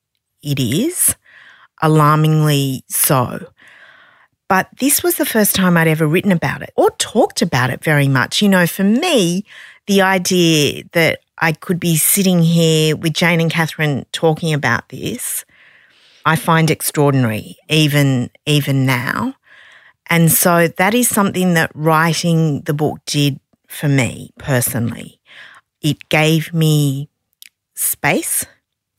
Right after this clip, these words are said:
to write about this and talk about it without falling apart every time. And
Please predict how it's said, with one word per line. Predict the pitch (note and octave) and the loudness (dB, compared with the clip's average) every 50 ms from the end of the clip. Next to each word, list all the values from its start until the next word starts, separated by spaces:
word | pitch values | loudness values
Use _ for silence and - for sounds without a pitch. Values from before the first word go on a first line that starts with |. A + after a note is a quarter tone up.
| _ _ _ _ _ - | _ _ _ _ _ -10
to | - - E3 D#3 D3+ D3 C3+ C3 - - - | -4 0 0 2 2 2 2 0 -2 -6 -6
write | E3 D3+ C#3+ D3 D3 | -4 -2 0 0 0
about | D3 - C#3+ C3+ C3+ B2+ - - _ _ _ | -2 -2 -2 -2 -2 -2 -4 -8 _ _ _
this | C#3+ D3+ D3 D3 - - | -4 -4 -2 -4 -4 -6
and | - D3 C#3+ B2+ | -6 -6 -6 -6
talk | - - - D3 D3 - | -6 -4 -2 -4 -4 -4
about | D3 - C#3 A2+ - - - | -6 -6 -4 -4 -4 -4 -6
it | E2+ F2+ - - _ _ - - - - - _ _ | -8 -10 -14 -16 _ _ -20 -20 -20 -20 -20 _ _
without | - E3 E3+ E3+ D#3 D3+ D3+ - - | 0 0 2 2 2 2 0 0 -4
falling | - - - D#3+ D3 C#3 C#3 C3+ | -8 -4 0 2 2 2 2 0
apart | C3 B2 - - B2 A#2+ G#2 E2 - - _ _ _ _ _ _ _ _ _ _ | 0 -2 -2 -2 0 0 0 -2 -4 -8 _ _ _ _ _ _ _ _ _ _
every | - C#3+ C3 C#3 B2+ A#2 | -4 -2 -2 0 -4 -4
time. | - - - - D2+ - - E3 A#3+ C#4+ - _ _ _ _ - - - - - - _ _ _ _ - | -4 -8 -8 -8 -8 -6 -6 -8 -8 -10 -12 _ _ _ _ -20 -20 -20 -20 -20 -20 _ _ _ _ -2
And | F3+ F#3 F3+ - | 0 0 0 0